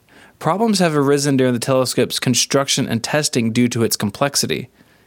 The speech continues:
Its infrared sensors should allow it to see far enough back to see the earliest days of the universe when it finally gets off the ground and put in its placement beyond the orbit of the moon.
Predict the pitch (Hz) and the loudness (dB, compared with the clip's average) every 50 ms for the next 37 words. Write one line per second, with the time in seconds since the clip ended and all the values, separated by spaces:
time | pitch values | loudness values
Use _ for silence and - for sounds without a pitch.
0 | _ _ - 131 120 117 143 151 151 - 160 160 156 143 - - 147 135 - 139 | _ _ -2 -2 0 0 -2 -2 -2 0 0 2 2 2 0 0 0 0 2 2
1 | 131 127 120 - - - - - - 170 185 208 190 160 139 127 123 117 104 123 | 2 2 0 -2 -2 -2 0 2 2 2 4 4 2 2 2 0 0 0 -2 -2
2 | 113 - - - 123 117 117 113 - - 127 127 131 131 127 127 123 120 120 - | 0 0 0 2 2 0 0 0 0 0 0 2 2 2 2 0 0 -2 -2 -2
3 | 113 110 107 98 - - - 120 113 - 127 120 113 110 - - - 143 151 165 | -2 -2 -2 -2 -4 -6 -4 -2 0 0 2 2 2 0 -2 -2 -2 0 2 2
4 | 165 165 156 147 135 - - 123 120 117 113 113 107 104 113 110 131 175 190 185 | 2 2 2 0 0 0 0 0 2 2 0 -2 -2 -2 -2 0 2 2 2 2
5 | 156 143 131 123 117 - - - - - - - - - _ _ _ _ 170 170 | 2 2 2 2 2 0 -2 -4 -6 -14 -20 -20 -20 -20 _ _ _ _ 0 2
6 | 190 196 185 160 - - 156 147 143 139 135 123 123 120 127 123 113 107 - 127 | 2 2 2 0 0 0 0 0 2 2 2 2 2 2 2 0 0 0 -2 -4
7 | 110 113 123 120 123 123 120 113 113 107 - 117 110 - - 147 135 95 123 120 | -2 0 2 2 2 2 2 0 0 -2 -2 -4 -4 -2 0 0 0 0 0 0
8 | 110 110 - - - - 165 170 165 - - 131 - - - - 131 131 131 127 | 0 -2 -4 -6 -2 0 0 2 2 0 0 -2 -2 -2 -2 0 0 2 2 2
9 | 131 135 139 135 131 120 104 117 110 107 113 104 - 107 107 113 117 123 131 123 | 2 2 2 2 2 2 2 2 0 0 0 -2 -2 -2 0 2 2 4 4 2
10 | 104 76 127 120 | 0 -2 -6 -10